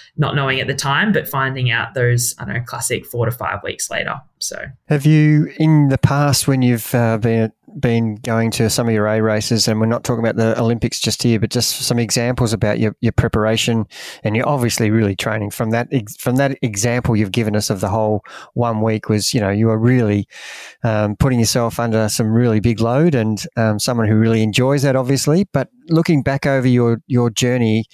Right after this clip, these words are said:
Speaker 2: so far in your, in your triathlon career, have you performed best? Uh, have you worked out what really suits you to get your form,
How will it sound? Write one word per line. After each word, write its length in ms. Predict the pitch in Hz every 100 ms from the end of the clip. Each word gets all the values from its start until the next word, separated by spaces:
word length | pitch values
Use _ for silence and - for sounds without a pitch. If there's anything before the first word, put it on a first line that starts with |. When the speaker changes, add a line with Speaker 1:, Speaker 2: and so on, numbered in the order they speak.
| -
Speaker 2:
so 240 | - 156 170
far 300 | - 107 107
in 60 |
your, 220 | 110 110 - -
in 160 | 107
your 140 | 110 104
triathlon 500 | 117 110 - 110 107
career, 360 | 110 113 156 190 - - - - _ _
have 180 | 165 175
you 100 | 202
performed 640 | 170 - - 151 151 127
best? 440 | 131 135 - - - _
Uh, 140 | 131 127
have 100 | 127
you 120 | 135
worked 340 | 135 175 -
out 220 | 139 123 139
what 280 | 131 135
really 280 | 131 135 127
suits 360 | 117 - 131 -
you 120 | 123
to 60 | 110
get 220 | 127 -
your 160 | 120
form, 680 | 113 - 143 131 113 120 160